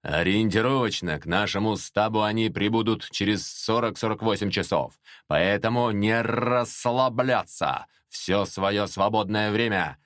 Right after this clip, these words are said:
заниматься укреплением нашей обороны. И ещё, если кого-то встречу в нетрезвом состоянии или под спеком,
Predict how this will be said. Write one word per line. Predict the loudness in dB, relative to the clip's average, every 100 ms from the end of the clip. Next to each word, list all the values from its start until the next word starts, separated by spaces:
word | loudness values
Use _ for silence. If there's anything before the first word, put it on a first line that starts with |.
| -10
заниматься | -4 0 2 0 0 0
укреплением | 0 0 -2 0 0 2 0 0 2
нашей | 2 2 2
обороны. | 2 2 0 0 -2 -6 -12 -20 -2
И | 2
ещё, | 4 2 0 0 -2 -2 _ _
если | -12 -2 -2 -2 -4
кого-то | -2 -2 0 -2 -2
встречу | -6 -4 -2 0 -2 0
в |
нетрезвом | 2 2 0 -2 0 0 0 -2 -2 -2 -2
состоянии | -2 -2 -2 -2 0 2 0 -2 -8 -10 -18 -2
или | 0 2 2
под | 0 0 -2
спеком, | -4 -12 -2 -2 0 -4 -6 -12